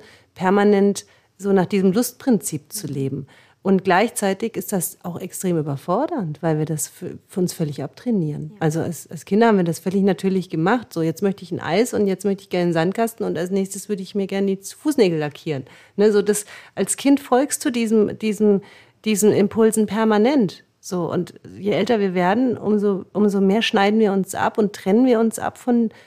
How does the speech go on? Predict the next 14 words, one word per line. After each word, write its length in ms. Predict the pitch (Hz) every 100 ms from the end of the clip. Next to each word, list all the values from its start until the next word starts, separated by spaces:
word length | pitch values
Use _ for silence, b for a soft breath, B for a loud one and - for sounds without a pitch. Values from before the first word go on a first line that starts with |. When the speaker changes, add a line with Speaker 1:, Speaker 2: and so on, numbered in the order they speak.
| _
Speaker 1:
diesem 220 | 202 214
natürlichen 560 | 202 185 240 254 226 190
Fluss. 460 | - 214 302 - b b b b -
Und 500 | 214 220 208 - - _
dann 180 | 202 262
ist 140 | 277
natürlich 440 | 247 226 214 202 196
ein, 280 | 185 185
eine 180 | 185 180
Insel 460 | - 247 269 233 170
wie 80 | 170
Bali, 580 | 180 185 233 208 170 b b b
wo 320 | 170 185 170 165 b b
so 540 | - 175 240 277 -